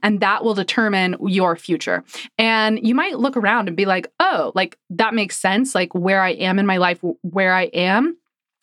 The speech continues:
But if you don't see people, if one of those five people, at least, like, at a minimum, one of those five people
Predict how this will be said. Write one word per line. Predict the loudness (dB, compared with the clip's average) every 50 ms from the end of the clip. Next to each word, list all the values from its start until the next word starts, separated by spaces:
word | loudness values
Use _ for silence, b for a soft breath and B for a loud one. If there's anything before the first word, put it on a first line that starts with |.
| _ -2
But | 0 0 2 2
if | 0 0 0
you | -2 0 2 2 2 2
don't | 2 0 0 -2 -2 -4
see | -4 0 0 0 0
people, | 0 -2 -4 -2 0 0 0 2 2
if | 0 -2 -2
one | 0 0 2 2
of | 2
those | 0 0 0 0 0
five | 0 0 0 0 -2
people, | -4 -4 -2 -2 0 0 0
at | 0 -2 -2 -2
least, | -2 0 0 0 0 -2 -4 -4 -4
like, | -4 -2 -2 0
at | 0 0
a | 2 2
minimum, | 2 0 0 0 -2 -4 -4 -4 -2 -2 0
one | 0 2 2 2
of | 0
those | 0 0 -2 0 0
five | -2 -2 -2
people | -2 -4 -2 0 0 -2 -2